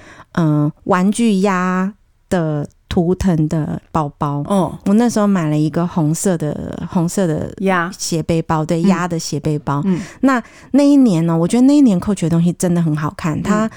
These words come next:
Speaker 1: 所有的，他那一年除了，呃，用这个，呃，玩具鸭的这个概念来做包包的设计，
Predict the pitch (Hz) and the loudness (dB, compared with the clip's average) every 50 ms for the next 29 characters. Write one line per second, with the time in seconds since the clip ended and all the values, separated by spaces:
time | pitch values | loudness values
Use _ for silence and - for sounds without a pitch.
0 | - - - - - - - 214 226 220 196 170 - - - 240 226 233 233 226 | -14 -20 -20 -18 -14 -4 -2 0 0 2 0 -2 -2 -2 -2 0 2 2 4 4
1 | 226 226 220 196 170 165 175 - - 196 170 170 170 175 175 170 175 170 - - | 4 4 4 4 2 2 0 0 0 0 2 2 2 2 2 2 0 -2 -4 -8
2 | - - - - - - 190 170 160 156 156 165 185 233 220 214 208 - 208 196 | -18 -20 -20 -20 -4 -2 0 2 2 2 2 2 2 2 0 0 0 0 0 0
3 | 190 190 - 175 165 160 156 156 151 151 151 - _ _ - 170 156 147 143 147 | 0 0 0 -2 0 0 0 0 -2 -2 -4 -6 _ _ -4 -2 -2 0 0 0
4 | 160 160 170 180 - 214 208 190 180 196 180 175 175 180 - 175 165 - 190 180 | 0 0 -2 -2 -2 -2 -2 0 0 0 0 0 -2 -4 -4 -6 -4 -2 -2 -2
5 | 165 156 - 180 170 160 160 170 175 165 151 151 151 147 143 147 - - 185 180 | -2 -4 -2 -2 0 0 0 0 2 0 0 0 0 -2 -2 -4 -4 -2 0 0
6 | 170 165 160 156 147 - 170 165 165 160 156 165 - - 180 160 - - - - | 2 2 0 0 0 -2 -2 0 0 -2 -2 -2 -4 -4 -4 -4 -6 -6 -6 -6
7 | 180 - | -6 -6